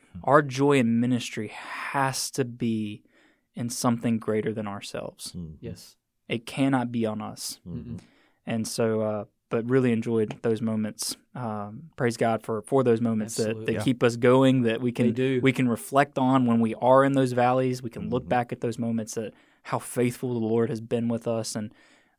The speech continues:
Speaker 2: how faithful he's been even with those that are entrusted to us for a season.
Speaker 1: Yeah.
Speaker 2: Any final words of encouragement, Philip, for pastors and church leaders listening this week?
Speaker 3: S-, continue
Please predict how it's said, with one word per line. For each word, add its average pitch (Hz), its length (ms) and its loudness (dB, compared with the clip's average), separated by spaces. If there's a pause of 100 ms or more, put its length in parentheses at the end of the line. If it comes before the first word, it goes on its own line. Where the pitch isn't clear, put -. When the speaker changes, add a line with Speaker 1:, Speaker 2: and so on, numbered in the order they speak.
(100)
Speaker 2:
how 120 160 -4
faithful 123 480 0
he's 117 160 -4
been 117 240 2
even 127 320 0
with 120 140 -2
those 123 240 0
that 117 80 2
are 117 120 2
entrusted 120 600 -4
to 135 220 0
us 104 200 -2
for 110 240 -4
a 107 60 -4
season. 107 420 -8 (280)
Speaker 1:
Yeah. 101 140 -12 (340)
Speaker 2:
Any 208 160 4
final 202 280 6
words 156 240 4
of 135 60 2
encouragement, 139 440 0
Philip, 139 240 2
for 113 180 -2
pastors 127 460 -6
and 117 100 -2
church 127 240 -6
leaders 120 300 -4
listening 123 320 -4
this 123 160 -6
week? 120 260 -6 (800)
Speaker 3:
S-, - 120 -20
continue 156 960 -6